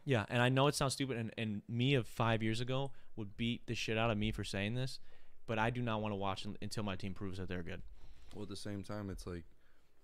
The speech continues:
Speaker 2: all that time you're spending on learning about them, you're not expanding yourself, you know?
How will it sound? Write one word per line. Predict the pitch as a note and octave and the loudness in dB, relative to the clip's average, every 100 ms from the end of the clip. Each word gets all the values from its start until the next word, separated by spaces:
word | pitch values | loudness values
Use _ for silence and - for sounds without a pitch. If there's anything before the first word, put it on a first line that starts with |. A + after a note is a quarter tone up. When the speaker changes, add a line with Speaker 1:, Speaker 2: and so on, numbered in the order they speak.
| - | -12
Speaker 2:
all | G2+ F#2+ | -4 -2
that | F#2 | -2
time | G2 F#2+ | -2 0
you're | F#2 | 0
spending | E2 - F#2+ F2+ | -2 -2 -2 0
on | F2 E2 E2+ - - G2 | 0 -2 -4 -10 -14 -6
learning | E2+ F2 F2 | -2 0 -2
about | F2 E2+ - | -2 -4 -6
them, | - E2 E2+ F2+ | -6 -4 -2 -2
you're | E2+ | -2
not | E2+ F2 - | -2 -4 -8
expanding | - - F2+ E2 D#2+ | -14 -10 -4 -4 -2
yourself, | D#2+ - - C2 - | -4 -6 -8 -8 -10
you | D#2+ | -10
know? | E2 F2 | -8 -8